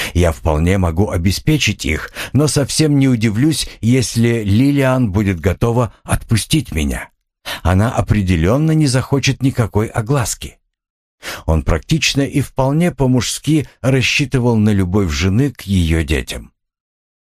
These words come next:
Взгляд Эйлин стал неуверенным и вопрошающим, но по-прежнему ясным. Она была не чужда жалости к ближнему, но эта ситуация как будто не требовала сочувствия с ее стороны.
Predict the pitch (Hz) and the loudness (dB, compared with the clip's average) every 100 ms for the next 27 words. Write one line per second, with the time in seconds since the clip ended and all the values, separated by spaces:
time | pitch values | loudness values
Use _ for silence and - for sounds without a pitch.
0 | _ - - 87 80 78 87 87 - - | _ -14 -6 -2 0 4 4 2 -4 0
1 | 110 107 101 92 - 92 90 90 92 90 | 2 4 2 0 -2 0 2 4 4 2
2 | 85 123 123 110 107 117 104 113 - 123 | 2 2 2 2 2 0 0 0 0 0
3 | - 139 85 - 87 78 - - 107 113 | 0 0 0 -2 -4 -6 -14 0 2 2
4 | 139 131 101 87 78 104 123 92 67 - | 0 0 0 0 0 0 2 0 -2 -6
5 | 73 64 _ _ _ _ - - - 80 | -8 -10 _ _ _ _ -20 -10 -2 0
6 | 87 76 76 95 98 87 - 78 64 80 | 2 0 2 2 2 0 -2 -2 0 0
7 | 78 92 110 107 - 113 92 92 127 127 | 0 0 0 -2 -2 -4 -2 0 0 0
8 | 82 78 65 - - - 110 120 - 151 | -2 -2 -4 -6 -6 0 2 2 0 -2
9 | 151 147 - 135 147 160 - 127 127 113 | 0 -2 -2 0 -2 0 -2 0 -2 -2
10 | 160 - 143 139 120 123 131 143 147 135 | -4 0 0 2 0 0 0 0 0 0
11 | 131 - 110 - 147 - 123 123 104 - | 0 0 -2 0 -2 -2 0 0 0 0
12 | 107 92 87 - 85 71 62 - | 2 2 0 -2 -4 -4 -6 -10